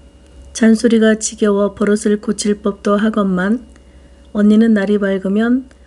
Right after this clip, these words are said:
어머니의 잔소리를 깨끗이 잊었고 친구 만날 생각에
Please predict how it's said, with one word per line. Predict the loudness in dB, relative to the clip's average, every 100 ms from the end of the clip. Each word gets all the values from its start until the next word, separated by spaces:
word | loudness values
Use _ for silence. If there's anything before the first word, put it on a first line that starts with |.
| -12
어머니의 | 0 2 4 4 2 0
잔소리를 | -2 -4 -2 -2 -2 0 0 0
깨끗이 | -4 -2 -2 0 0
잊었고 | 0 -2 -4 -4 -2 -2 -6 -20 -20 -20 -20 -4
친구 | 2 4 4
만날 | 2 0 0
생각에 | -2 0 0 0 -2 -2 -4